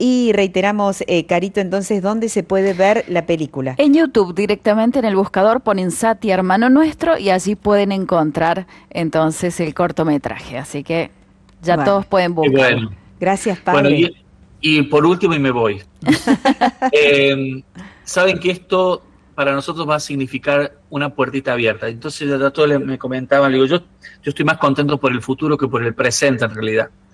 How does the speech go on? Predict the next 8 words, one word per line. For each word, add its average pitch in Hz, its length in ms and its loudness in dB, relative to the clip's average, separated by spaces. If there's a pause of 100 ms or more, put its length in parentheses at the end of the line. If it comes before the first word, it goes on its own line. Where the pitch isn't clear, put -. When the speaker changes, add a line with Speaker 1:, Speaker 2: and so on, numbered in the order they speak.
(800)
Speaker 3:
Y 131 420 6
siento 160 440 0
como 143 220 2
que 139 120 0
la 127 180 0
puer-, 151 280 2
una 151 260 -2
puertita, 156 480 0